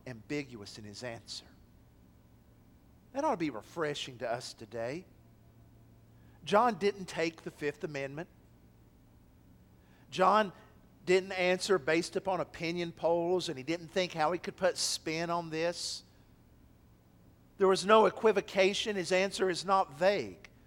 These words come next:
Look at it clearly. "I'm not the Christ. I'm not the Messiah." They follow up, verse twenty-one. "What then? Are you Elijah?"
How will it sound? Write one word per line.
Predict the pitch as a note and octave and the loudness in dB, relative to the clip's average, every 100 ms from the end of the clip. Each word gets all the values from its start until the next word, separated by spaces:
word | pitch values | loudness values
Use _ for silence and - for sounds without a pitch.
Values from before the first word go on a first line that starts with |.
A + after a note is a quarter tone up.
| - | -4
Look | G#3+ A3 A3 | 4 4 6
at | E3 | 2
it | C#3+ | 0
clearly. | - F#3+ F3+ C#3 G#2+ E2+ - - - - - - - - - - | -2 2 2 2 -6 -16 -20 -20 -20 -20 -20 -20 -20 -20 -20 -2
"I'm | G3 G3+ | 2 4
not | F#3+ F#3+ - | 4 2 2
the | |
Christ. | C#3+ - D3 C3 - - - - - - - - - - - - - - - - - - - - - - - | -6 -2 0 -2 -8 -8 -8 -12 -20 -20 -20 -20 -20 -20 -20 -20 -20 -20 -20 -20 -20 -20 -20 -20 -20 -20 0
I'm | A3+ A#3 | 4 8
not | B3+ B3+ | 8 8
the | |
Messiah." | G#3+ G#3 - B3 A#3+ D3+ G#2+ - - - - - - - - - - - - - - - | 2 2 6 8 8 6 -2 -16 -20 -20 -20 -20 -20 -20 -20 -20 -20 -20 -20 -20 -16 6
They | B3 | 6
follow | A#3 C4+ C4 A#3+ C4 | 10 10 12 12 12
up, | A#3+ - | 10 8
verse | G#3+ G3 | 4 4
twenty-one. | - B3 A3+ G3+ A#3+ A3 D3+ - - | 0 2 2 6 8 8 4 -4 -6
"What | C4 D4 D4 | 4 4 8
then? | G#3+ | 6
Are | G3 | 8
you | G#3+ A3+ | 6 8
Elijah?" | F#3+ F3 G3+ B3 C4 | 10 12 12 10 8